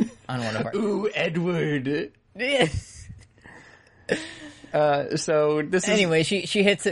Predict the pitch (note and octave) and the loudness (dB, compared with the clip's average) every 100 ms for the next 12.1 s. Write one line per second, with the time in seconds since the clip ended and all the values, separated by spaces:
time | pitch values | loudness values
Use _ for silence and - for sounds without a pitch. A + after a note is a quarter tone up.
0 | E3 F3+ F3 E3 F#3 D#3 C#3+ B2 A2+ A#2+ | -2 0 4 4 2 0 -2 -2 -2 -2
1 | - - - E3+ D#3+ C3 - C3 C3 G#2+ | -8 -8 -6 2 2 2 0 0 0 -2
2 | - B1 E3+ G#3 A3+ A3 A3 A3 G3+ E3+ | -4 -6 -4 -2 -2 0 0 0 -2 -2
3 | E3+ G3 F3+ D3+ C3+ C3+ B2+ - C3+ C#3 | -2 0 2 2 0 0 -2 -4 -2 0
4 | C#3 C3+ C3+ B2+ B2+ C3+ C3+ B2 A#2+ B2+ | 0 0 2 0 0 0 -2 -2 -2 -2
5 | B2+ A#2+ A#2+ A#2+ A#2+ - C#3 B2 B2 B2 | 0 0 0 -2 -4 -2 -2 0 -2 -2
6 | A#2+ B2 A#2 F#2 F#2+ A2+ C3 - _ _ | -2 -2 -2 -6 -6 -8 -10 -16 _ _
7 | _ E3 D3 A#2 A#2 - C3+ C3+ C3 B2+ | _ -4 -4 -4 -8 -4 -2 0 -2 -2
8 | C3 B2+ B2 A#2+ A#2 A2 A2 - B2 A#2 | 0 -2 -2 -4 -4 -4 -2 -2 -2 -2
9 | A#2 A#2 G2+ G2 A#2+ C3 B2 A2+ A2 D2+ | -2 -2 -2 -2 0 0 0 0 0 0
10 | C#2 - _ _ _ _ _ _ _ _ | -4 -8 _ _ _ _ _ _ _ _
11 | _ _ - C3+ B3+ A#3 D4 A3 D#4+ - | _ _ -12 -4 -2 0 -2 2 2 0